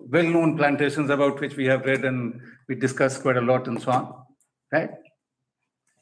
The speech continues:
You just, yeah, they were not sort of exactly, yeah, uh,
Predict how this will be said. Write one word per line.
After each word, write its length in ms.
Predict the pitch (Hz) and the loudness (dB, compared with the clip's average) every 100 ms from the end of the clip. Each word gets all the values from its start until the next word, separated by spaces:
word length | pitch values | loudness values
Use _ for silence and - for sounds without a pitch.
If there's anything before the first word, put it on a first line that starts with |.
| _ _ _ - | _ _ _ -20
You 320 | - 131 160 | -12 -8 -2
just, 340 | 165 170 - - _ - 151 | -2 -2 -6 -14 _ -6 0
yeah, 280 | 160 - - 151 | 0 0 -6 0
they 100 | 170 | 2
were 100 | 175 | 4
not 640 | 180 208 - - - - _ - - - - - - _ | 4 2 0 -6 -12 -20 _ -20 -20 -20 -20 -20 -20 _
sort 200 | - 165 | -2 2
of 340 | 151 147 - - - - | 2 0 -6 -12 -10 -4
exactly, 720 | 127 156 160 160 113 - - - - | 0 2 2 0 0 -4 -16 -20 -4
yeah, 260 | 127 135 - - _ _ _ - | 0 0 -4 -18 _ _ _ -4
uh, 440 | 123 113 113 113 | 2 4 4 4